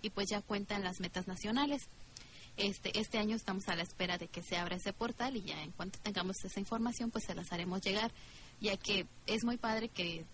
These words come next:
desde tu casa, desde tu escuela, puedes hacer tu actividad desde lo que es separación de residuos, a plantar algunas plantitas en tu jardín, todo eso cuenta, ¿no? Al final,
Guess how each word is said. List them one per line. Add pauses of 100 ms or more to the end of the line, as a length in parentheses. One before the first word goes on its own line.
desde
tu
casa,
desde
tu
escuela,
puedes
hacer
tu
actividad
desde
lo
que
es
separación
de
residuos, (600)
a
plantar (260)
algunas
plantitas
en
tu
jardín,
todo
eso
cuenta,
¿no?
Al
final,